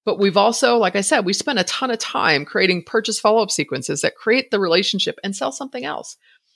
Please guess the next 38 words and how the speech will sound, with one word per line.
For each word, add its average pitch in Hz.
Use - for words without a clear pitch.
So 196
if 190
we're 262
gonna 277
do 180
lead 185
gen, 156
you 214
better 294
believe 226
there's 156
still 330
gonna 302
be 226
something, 151
whether 160
it's 196
the 269
planner 233
or 175
something 190
else, 202
but 175
within 240
that 220
first -
five 233
emails 226
or 147
on 147
a 139
thank 240
you 233
page 240
or 151
on 151
an 147
upsell, 226